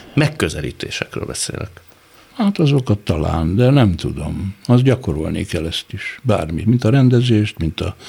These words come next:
Speaker 2: mint a tanítás, mint a színészetet, gyakorolni kell.
Speaker 1: Hiányz-,
Speaker 2: Nem tudom.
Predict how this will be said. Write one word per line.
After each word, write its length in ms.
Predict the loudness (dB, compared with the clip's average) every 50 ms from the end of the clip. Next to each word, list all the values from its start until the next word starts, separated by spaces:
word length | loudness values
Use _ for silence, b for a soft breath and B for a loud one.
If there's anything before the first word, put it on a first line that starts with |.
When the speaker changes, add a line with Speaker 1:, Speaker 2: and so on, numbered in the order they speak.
| B B B B B B B B B B B B B B B B B
Speaker 2:
mint 160 | 0 0 0
a 60 | 0
tanítás, 640 | 0 2 4 4 4 4 4 2 0 -2 -2 -2 -2 -2
mint 180 | -2 -2 -2
a 60 | -2
színészetet, 1000 | -2 0 2 4 4 4 2 0 0 -2 -4 -4 -4 -4 -4 -4 -4 -6 -8 -4 -2
gyakorolni 640 | 0 -2 -2 -4 -8 -10 -10 -12 -12 -12 -12 -12 -12 -12
kell. 380 | -12 -12 -12 -12 -14 -16 -18 -16 -16 -14 -4 0
Speaker 1:
Hiányz-, 440 | 2 4 4 4 4 2 2 0 0
Speaker 2:
Nem 120 | 0 0
tudom. 100 | 2